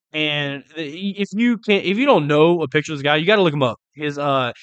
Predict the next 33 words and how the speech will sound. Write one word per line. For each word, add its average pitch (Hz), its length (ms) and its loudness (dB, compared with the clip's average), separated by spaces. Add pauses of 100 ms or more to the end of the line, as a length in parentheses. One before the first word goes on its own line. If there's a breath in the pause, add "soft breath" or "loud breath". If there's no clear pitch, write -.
(140 loud breath)
his 156 120 -10
name 214 180 2
is 147 120 0
Monte 220 760 2 (360)
Pottebaum. 117 500 2 (340)
I'm 160 100 -6
not 208 120 2
gonna 202 120 6
lie, 185 160 6
a 143 140 -2
W 160 400 0
last 135 320 2
name, 127 280 -4
Pottebaum. 104 580 -4
It's, - 500 -20
<laughs> - 40 -10
it's - 240 -14 (300)
kinda 185 180 2
funny. 135 400 -2 (360)
Uh, 139 420 4
it 160 220 -6
wa-, 240 100 -2
he 208 180 0
has 233 160 0
a, 208 60 0
a 165 240 -2
blonde 208 500 -2
mullet. 208 560 0
Like, 196 260 -4 (120)
dude 254 420 -2
just 160 180 -10
looks 185 400 0
like 143 220 -4